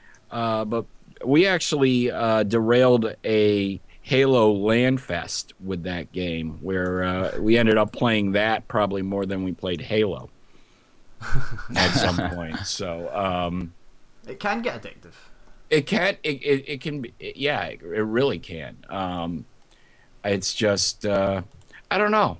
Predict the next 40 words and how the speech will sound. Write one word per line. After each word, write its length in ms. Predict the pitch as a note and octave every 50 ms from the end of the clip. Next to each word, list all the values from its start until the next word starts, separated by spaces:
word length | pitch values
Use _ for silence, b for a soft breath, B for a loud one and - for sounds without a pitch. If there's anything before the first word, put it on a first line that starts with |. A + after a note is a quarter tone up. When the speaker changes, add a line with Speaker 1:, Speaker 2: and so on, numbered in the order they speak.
| - -
Speaker 1:
I 120 | - B2
don't. 140 | B2+ C3 C#3
I 140 | A2 C3 C#3+
don't 120 | C#3+ C#3+ C#3
know 180 | C#3 C3+ C3+
if 140 | B2+ B2 -
maybe 360 | B2+ C3 B2+ B2+ C3 C3 B2+ A#2+
I've 100 | A2+ A2
just 240 | G#2 A#2+ A#2 - -
outgrown 580 | A2+ A2 G#2+ G#2 F2+ G2 G2 G2+ G#2 G#2+ A2+ B2+
it, 240 | D3 D#3+ D#3 - - -
or, 480 | G2 F#2+ F#2 F2+ F2+ F2+ F2+ F2 F2 A#2+ - - - - - - _ - - - - _ - - - _ - - - - - - - - - - - - - -
you 120 | - G#2 G2+
know. 200 | F#2+ F#2+ F#2 F2+
Speaker 2:
You've 140 | G2+ A2+ A2+
out-, 160 | A#2+ C3+ C3+ - - - b b b b b b b
well, 360 | - F#3 D3+ C3 A2+ A2+ - -
it, 180 | B2+ B2 - -
it, 240 | - D#3+ D3+ B2 - - - D3+ F3 - - - - -
it, 200 | G#3+ B3 A#3 A3+
it, 120 | A#3+ A#3 A3+ -
I, 220 | A3+ A3+ A3 A#3 -
I 60 | G#3+
felt 300 | G#3 - A#3 A#3 G#3+ -
the 60 | D#3+
exact 300 | D3+ B2 B2+ C3 A#2+ -
same 200 | - C#3 B2 A2+
way. 80 | A2 A2
I 60 | A2+
mean, 140 | B2+ C#3 C#3
it 80 | C#3+ A#2+
was 120 | C#3 C#3
up 160 | E3 E3 - -
on 120 | E3+ E3
the 80 | C#3 -
Steam 260 | - - B2+ A#2 A#2
sale 320 | - - G#2+ G#2 A2 A#2
for 160 | A2 - G#2
Worms 480 | G2+ G#2 G#2 G2+ G#2 G#2+ G#2 G#2 G2+ G2
Revolution, 640 | G#2 G#2 F#2+ F#2+ F2+ F#2+ G2 - - A2+ A2 G#2